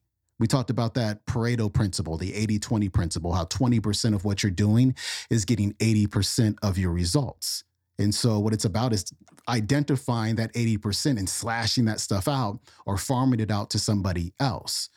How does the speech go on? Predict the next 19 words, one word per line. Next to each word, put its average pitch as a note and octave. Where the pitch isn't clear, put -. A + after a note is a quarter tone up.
Now, B2
Myron's D#3
gonna C3
talk B2
about A#2
a B2
different C#3
principle, F#2+
a G2
different A2+
law D#2+
called -
Price's C#3+
Law, C2+
which C3
is B2+
a A#2+
principle D3
that B2+